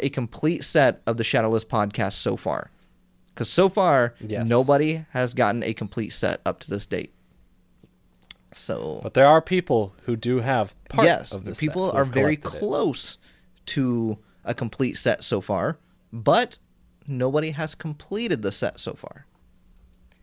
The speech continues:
Speaker 1: And, and we
Speaker 2: Right.
Speaker 1: don't go crazy. We don't pick expensive cards, you know? We're not picking base set Shadowless Charizard first edition. We're not doing something crazy like that. We, we wanna try to get things that are a little bit, um,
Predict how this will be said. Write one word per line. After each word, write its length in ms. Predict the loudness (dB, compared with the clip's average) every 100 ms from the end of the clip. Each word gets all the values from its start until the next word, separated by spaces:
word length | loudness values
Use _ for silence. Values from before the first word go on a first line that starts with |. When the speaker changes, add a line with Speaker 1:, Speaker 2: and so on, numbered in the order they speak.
| _
Speaker 1:
And, 180 | -4 -2 2
and 140 | 2
we 80 | 4
Speaker 2:
Right. 20 |
Speaker 1:
don't 220 | 2 2
go 180 | 2 2
crazy. 480 | 2 0 2 0 -2
We 140 | 0
don't 180 | -2 -2
pick 220 | -2 -2
expensive 840 | -4 -6 -4 -2 -2 2 2 2 -4 -20 -20 -10
cards, 380 | -4 -2 -2 -4
you 80 |
know? 120 | -2 0
We're 120 | 0
not 240 | 0 0
picking 420 | -2 0 -2 -2 -6 -18 _ -2
base 280 | 2 2 2
set 300 | 2 0 0 -10 -20 -20 -6
Shadowless 580 | 2 4 6 4 2
Charizard 560 | -2 0 0 2 0 -2
first 260 | -4 -6 -6
edition. 360 | -8 -6 -2
We're 60 | 0
not 120 | 0
doing 160 | 0 0
something 300 | -2 -4 -4
crazy 360 | -2 -2 -2
like 200 | -4 -2
that. 240 | -2 -2 -2
We, 380 | -4 -2 -6 -8 -16 -6
we 60 | 0
wanna 220 | 0 0
try 160 | 0
to 80 | 2
get 180 | 0 0
things 300 | -2 -2 -4
that 140 | -2
are 60 | 0
a 60 | 0
little 220 | 0 2
bit, 380 | 4 6 4 -4 -20 -20 _
um, 560 | -6 -2 0 -2 -4